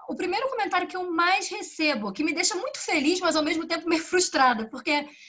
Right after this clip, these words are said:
eu não sabia que fonoaudiólogo trabalhava com isso. Muito interessante. Então, eu fico pensando, caramba, quanta gente não faz ideia. Imagina, o trabalho da Cris, da Magacho, foi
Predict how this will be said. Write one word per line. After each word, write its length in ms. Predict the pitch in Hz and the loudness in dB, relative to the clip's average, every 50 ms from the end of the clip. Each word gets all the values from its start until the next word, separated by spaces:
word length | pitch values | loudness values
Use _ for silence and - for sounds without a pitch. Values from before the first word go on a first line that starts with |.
| - _ _ _ - - | -20 _ _ _ 0 0
eu 140 | 320 339 | 2 2
não 140 | 339 381 466 | 4 2 2
sabia 600 | - - - 494 311 233 226 294 339 392 415 415 | 0 0 -2 -4 -6 -2 0 2 2 2 0 -2
que 120 | 415 359 - | -4 -6 -4
fonoaudiólogo 720 | - 359 311 311 320 285 240 294 269 277 311 320 320 311 | -4 -2 0 0 0 0 0 0 2 4 4 2 0 -4
trabalhava 580 | 302 320 294 233 269 262 247 254 285 - - 311 | -2 -2 0 0 0 0 2 2 2 2 2 -2
com 200 | 302 - 330 311 | -4 -4 -2 0
isso. 420 | 269 269 247 - - - 202 196 214 - _ | 0 0 0 -2 -4 -4 -4 -6 -6 -8 _
Muito 300 | 262 262 294 339 320 359 | -4 -2 -2 0 0 -2
interessante. 800 | 349 311 359 349 349 370 370 - 311 262 240 226 220 - - - - _ _ - - - - - - - _ _ _ | -2 0 0 0 0 -2 -2 -2 0 0 2 0 0 -2 -6 -10 -12 _ _ -20 -20 -20 -20 -20 -20 -20 _ _ _
Então, 160 | 349 320 427 | -6 0 0
eu 80 | 480 539 | 0 0
fico 120 | 523 - _ | -2 -6 _
pensando, 320 | 453 440 - 392 349 320 | -6 -4 -4 -4 -6 -4
caramba, 400 | - 403 427 403 415 392 359 359 | -2 -2 -2 -2 -2 -6 -8 -10
quanta 440 | _ - 392 466 605 587 640 640 494 | _ -8 -6 -6 -4 -2 0 0 0
gente 260 | 302 370 403 440 - | 0 -4 -2 -2 -2
não 100 | 349 349 | -2 -2
faz 280 | 339 - 370 339 359 - | -2 0 -2 -2 0 -2
ideia. 760 | 359 - 254 220 302 330 359 381 339 254 208 202 185 190 - _ _ 233 247 - | -4 -6 0 2 2 4 4 2 2 0 0 0 -2 -4 -8 _ _ -18 -8 -2
Imagina, 280 | 311 403 453 508 453 - | -2 0 0 0 -2 -2
o 80 | 339 | -2
trabalho 340 | - 349 320 285 330 392 349 | -2 -2 2 2 2 2 2
da 100 | 359 349 | 0 0
Cris, 440 | 339 - 311 302 330 339 330 277 220 | 0 0 2 2 2 2 0 0 0
da 320 | 226 233 220 208 202 202 | 2 2 2 2 2 0
Magacho, 640 | 220 226 226 233 233 226 247 269 285 285 285 - 226 | -2 0 0 0 0 2 2 2 2 2 0 -4 -4
foi 180 | 196 - - 285 | -6 -6 -8 -8